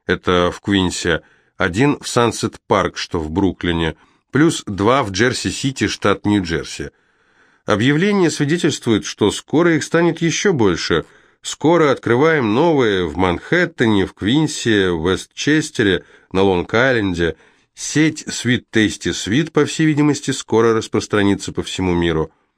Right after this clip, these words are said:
А владеет ею папаша Валери Лим. Двести тысяч долларов –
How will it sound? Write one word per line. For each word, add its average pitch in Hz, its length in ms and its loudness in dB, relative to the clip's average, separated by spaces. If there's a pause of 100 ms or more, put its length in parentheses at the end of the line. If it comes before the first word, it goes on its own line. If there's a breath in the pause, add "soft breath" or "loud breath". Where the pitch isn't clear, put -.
(320)
А 92 200 2
владеет 113 560 0
ею 80 480 0 (420)
папаша 127 800 0
Валери 95 640 0
Лим. 76 480 -4 (1600)
Двести 170 600 0
тысяч 170 640 -4
долларов – 92 1000 0